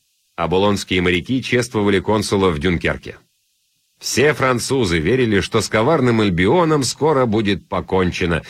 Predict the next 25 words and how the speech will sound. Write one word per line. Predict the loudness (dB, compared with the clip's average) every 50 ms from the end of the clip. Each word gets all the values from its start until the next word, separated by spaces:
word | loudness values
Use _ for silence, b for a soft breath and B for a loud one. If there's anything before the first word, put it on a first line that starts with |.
| B B B
и | -4 -2
тогда | -2 -2 -2 0 0 0 0 0
для | 0 -2 -2
Франции | 0 0 0 0 0 -2 0 0 0
настанет | 2 2 0 0 -2 -2 0 0 0 0 0 -2
время | 0 0 2 2 2 2 2 0
вечного | 0 0 0 0 -2 -2 -2 -2 0 0 2 2
мира. | 2 0 0 -2 -4 -6 -10 _ _ _ _ _ _ _ _ _ _ _ _ _ _ _ -4
Толпы | -2 0 0 0 0 0 0
наряженных | 2 2 2 2 2 2 0 0 0 0
зевак, | 0 0 0 2 2 2 0 0 -2 -2
мужчины | -2 0 0 0 0 -2 0 2 2 2 2 2 2 2
и | 2
дети | 2 2 2 0 0 0 0 0
бегали | 0 2 0 0 2 2 2 2 2
за | 2 0 0 0
каретой | 0 0 2 0 0 0 -2 -2
консула. | 0 0 -2 -2 -2 -4 -4 -4 -4 -4 -6 _ _ _ _ _ _ _ _ _ b b b b b b b
«Отечество | -2 -2 0 2 2 0 2 2 0 -2 -2 0 0 0
и | 2 2
Бонапарт! | 2 0 0 0 2 2 0 0 0 -4 -8
Вот | -4 -2 -2 -2 -2 -2
наш | -4 -4 -2 0
боевой | 0 0 2 2 2 0
клич!» | 0 -2 -2 -4 -4 -6 -8 -14 -18